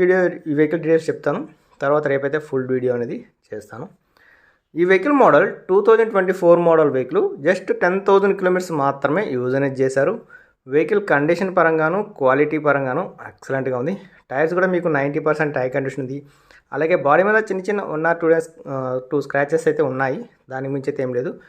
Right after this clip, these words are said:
వెహికల్ మాత్రం మంచి కండిషన్ and క్వాలిటీతో ఉంది. మీరు లొకేషన్కి వచ్చి వెహికల్ని one or two times చెక్ చేసుకొని, టెస్ట్ డ్రైవ్ చేసుకొని వెహికల్ అనేది మీరు తీసుకోవచ్చు. నా లొకేషన్ వచ్చి తిరుపతి. నా ఫోన్ నెంబర్ ఈ వీడియో కింద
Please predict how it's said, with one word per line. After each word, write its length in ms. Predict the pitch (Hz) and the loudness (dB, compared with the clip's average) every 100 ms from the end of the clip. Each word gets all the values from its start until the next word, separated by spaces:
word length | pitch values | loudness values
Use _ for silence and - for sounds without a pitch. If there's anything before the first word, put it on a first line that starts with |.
| _ _ _ 156 | _ _ _ -4
వెహికల్ 240 | 185 220 202 | 0 2 2
మాత్రం 200 | 196 185 139 | 2 0 0
మంచి 340 | 175 180 - - | -2 -6 -4 0
కండిషన్ 440 | 139 151 151 170 240 - - | 2 0 0 -2 -4 -12 -12
and 120 | 127 123 120 | -10 -8 -4
క్వాలిటీతో 400 | 120 123 123 123 | -4 -4 -4 -4
ఉంది. 140 | 123 202 - _ _ _ _ | -4 -10 -16 _ _ _ _
మీరు 140 | 139 135 | -6 -4
లొకేషన్కి 400 | 131 208 214 180 170 | 0 0 0 -2 -2
వచ్చి 200 | - 240 - _ _ _ 123 | -4 -10 -12 _ _ _ -6
వెహికల్ని 300 | 143 156 151 | -2 0 0
one 120 | 135 | 0
or 40 | 135 | -2
two 100 | 120 | -2
times 200 | 127 117 120 | -2 -2 -8
చెక్ 140 | 113 147 | 0 2
చేసుకొని, 380 | 151 160 165 226 - _ | 2 2 -2 -4 -12 _
టెస్ట్ 200 | 127 127 | -10 -2
డ్రైవ్ 140 | 143 143 | 0 0
చేసుకొని 360 | 139 139 156 226 - _ _ _ _ _ 139 | 0 -2 -4 -4 -10 _ _ _ _ _ -6
వెహికల్ 220 | 139 131 | -2 -2
అనేది 180 | 127 120 | -2 -4
మీరు 160 | 120 196 233 _ _ _ _ - | -4 -6 -10 _ _ _ _ -16
తీసుకోవచ్చు. 520 | 107 - 104 101 - _ _ _ _ _ _ 143 | -16 -12 -12 -14 -20 _ _ _ _ _ _ -6
నా 60 | 151 | -2
లొకేషన్ 300 | 170 208 208 | -2 -2 -6
వచ్చి 120 | 202 196 | -6 -4
తిరుపతి. 320 | 170 165 170 202 | -4 -2 -6 -4
నా 40 | 147 151 | -4 -2
ఫోన్ 180 | 147 147 | -2 -2
నెంబర్ 200 | 170 151 | -2 -4
ఈ 40 | 127 | -4
వీడియో 120 | 135 131 | -4 -6
కింద 240 | 117 113 | -8 -10